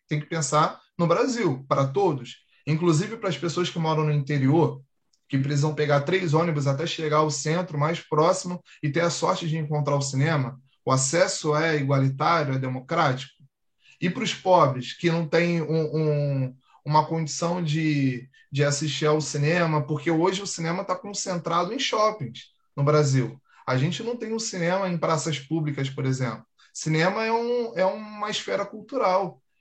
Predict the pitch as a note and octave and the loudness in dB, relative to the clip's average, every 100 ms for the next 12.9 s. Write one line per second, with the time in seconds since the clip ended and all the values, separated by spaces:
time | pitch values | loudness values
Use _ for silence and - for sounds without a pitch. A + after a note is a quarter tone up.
0 | _ D#3+ C#3+ F3 G3+ C#4+ F#3 E3+ E3+ D3+ | _ -4 -2 2 2 2 0 0 -6 -4
1 | C#3 C3 D#3+ A3+ A3+ E3+ F3+ F#3 F3 D#3+ | -2 2 4 2 2 -4 -4 -4 0 0
2 | D3+ D3+ C#3+ C#3+ C#3+ D3 D3+ C#3 C3+ C3+ | 0 0 2 2 0 -4 -4 -4 -4 -6
3 | B2+ - D#3 A#3 - _ - C#3 C#3 F#3 | -6 0 0 0 -8 _ -4 0 0 -2
4 | - - _ - C3+ C#3 - - _ - | -8 -14 _ -6 0 2 0 -8 _ -8
5 | F3+ E3+ D#3+ D#3+ D3+ D#3+ D3 C#3 D#3+ A3+ | -6 -4 -2 -2 -2 -2 0 2 2 0
6 | - G3 G#3 B3 B3+ A#3+ A3+ F#3+ F#3 G3+ | -4 -2 -2 -4 -6 -6 -4 0 -2 -2
7 | G#3+ C4+ B3 A3+ B3+ C#3 C3+ - _ _ | -10 -4 6 6 6 -2 -6 -14 _ _
8 | _ _ _ _ C#3+ C3+ D#3+ G3+ G#3+ - | _ _ _ _ -2 0 2 2 0 -4
9 | - A3+ G3 F#3 - B3+ F3 D3 E3+ F#3+ | -8 -8 2 4 4 0 -2 -2 0 0
10 | A3+ E3+ F#3 B3+ C4 - A#2+ C3+ F#3 A#3+ | -2 -4 -4 -4 -4 -6 -4 0 2 2
11 | F#3+ A3+ B3 - C3+ G#3+ B3 F4 A3 A#3 | 0 -2 -4 -8 -10 -6 -6 -4 -4 -6
12 | - F#3 F3+ D3 B2+ A#2 - - | -8 -4 -2 0 -2 -4 -12 -18